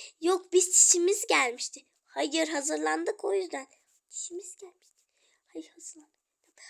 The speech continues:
Hazırlanmıştık anneciğim dişçiye gideriz diye. O yüzden hazırlandık. Hmm, tamam o zaman. Hadi bakalım gidelim anneciğim. Dişçiye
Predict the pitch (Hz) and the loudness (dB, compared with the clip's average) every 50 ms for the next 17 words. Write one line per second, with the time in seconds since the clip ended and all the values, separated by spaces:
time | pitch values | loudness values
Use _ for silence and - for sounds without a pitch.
0 | - - 339 339 349 403 392 403 415 403 453 587 - - - 415 403 381 392 392 | -4 0 2 4 4 6 6 4 4 4 2 0 0 -2 -2 -4 -4 -4 -4 -2
1 | 359 370 427 508 440 392 370 - - - - 392 370 370 359 - 359 349 349 359 | 0 0 0 0 2 2 2 2 2 2 0 0 0 -2 -2 -2 -2 -4 -4 -6
2 | - - 494 659 784 784 - - - - - - 415 427 508 508 427 415 381 381 | -8 -6 -2 -2 -2 -2 -4 -12 -16 -16 -14 -10 -6 -4 -2 -2 -2 -2 -2 0
3 | 370 392 392 427 440 440 - - - - _ _ _ _ _ _ _ _ _ _ | 0 0 0 0 -2 -2 -6 -8 -20 -20 _ _ _ _ _ _ _ _ _ _
4 | _ _ _ _ _ _ _ _ _ - - 311 302 - - - - - - - | _ _ _ _ _ _ _ _ _ -10 -8 -8 -6 -8 -8 -10 -12 -14 -16 -16
5 | - - 339 349 359 349 302 254 - - - - 294 320 330 359 - - - - | -12 -8 -4 -2 -2 -2 -2 -4 -8 -10 -10 -10 -10 -10 -10 -10 -10 -12 -10 -12
6 | 240 233 240 247 247 262 - 254 262 240 - - 233 240 - - - - - - | -12 -12 -12 -14 -14 -10 -10 -8 -8 -8 -10 -10 -12 -12 -14 -16 -16 -18 -20 -20
7 | _ _ _ _ _ _ _ _ _ _ _ _ _ _ _ _ _ _ _ _ | _ _ _ _ _ _ _ _ _ _ _ _ _ _ _ _ _ _ _ _
8 | _ _ _ _ _ _ _ _ _ _ _ _ _ _ _ _ _ _ _ _ | _ _ _ _ _ _ _ _ _ _ _ _ _ _ _ _ _ _ _ _
9 | _ _ _ _ _ _ _ _ _ - _ - 277 - - - - - - - | _ _ _ _ _ _ _ _ _ -20 _ -4 0 2 2 4 4 6 4 6
10 | - 539 | 6 6